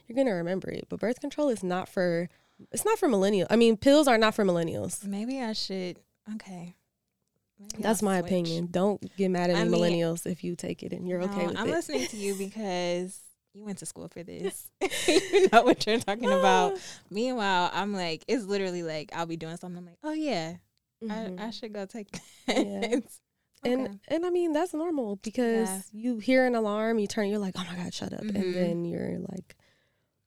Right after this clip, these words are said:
Speaker 1: "Oh, it's been, it's been an, three hours, four
Speaker 2: Yeah.
Speaker 1: hours." <laughs>
Speaker 2: Well, I used to have an alarm, and then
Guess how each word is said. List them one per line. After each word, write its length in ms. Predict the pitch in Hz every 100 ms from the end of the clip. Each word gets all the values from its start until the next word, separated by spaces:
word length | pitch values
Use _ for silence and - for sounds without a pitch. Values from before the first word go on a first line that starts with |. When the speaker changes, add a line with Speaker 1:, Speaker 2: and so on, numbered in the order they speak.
| _
Speaker 1:
"Oh, 120 | 349 226
it's 160 | -
been, 100 | - _ _ _ _ -
it's 220 | 254 -
been 220 | - 262
an, 120 | 262 - _ -
three 180 | 294
hours, 400 | 294 240 220 180
four 160 | 175 254
Speaker 2:
Yeah. 120 | 254
Speaker 1:
hours." 380 | 233 - - -
<laughs> 40 | 269
Speaker 2:
Well, 200 | 247 247 - -
I 80 | 240
used 340 | 254 233 285
to 80 | 339
have 180 | 294 220
an 100 | 175
alarm, 560 | 160 156 151 147 151 -
and 200 | 165 170
then 460 | 165 160 160 160